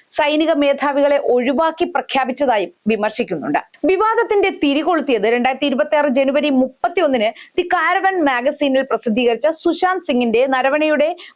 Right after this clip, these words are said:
Moment of Truth എന്ന റിപ്പോർട്ടാണ്. പുസ്തകത്തിലെ ഉദ്ധരണികളോടെ എഴുതിയ ഈ ലേഖനം സർക്കാരിന്റെ ചൈന നയത്തിലെ പോരായ്മകൾ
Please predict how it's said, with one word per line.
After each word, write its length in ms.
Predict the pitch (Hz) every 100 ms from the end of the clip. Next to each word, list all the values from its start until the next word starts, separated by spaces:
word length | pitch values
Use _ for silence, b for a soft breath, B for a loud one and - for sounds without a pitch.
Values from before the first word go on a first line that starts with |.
| 285
Moment 300 | 330 392 392
of 120 | 403 - 302
Truth 200 | 302 240
എന്ന 260 | 208 208 -
റിപ്പോർട്ടാണ്. 500 | 220 - 247 254 - - _ B B B
പുസ്തകത്തിലെ 600 | 320 330 370 349 349 320
ഉദ്ധരണികളോടെ 840 | 349 254 269 320 330 330 320 302 311
എഴുതിയ 400 | - 262 269 294
ഈ 260 | - 269 359
ലേഖനം 480 | 254 196 208 165 B B -
സർക്കാരിന്റെ 760 | 359 349 349 339 320 311 403 - _
ചൈന 420 | 339 330 392 415
നയത്തിലെ 560 | 349 226 269 269 233 - -
പോരായ്മകൾ 600 | 269 269 285 277 254 285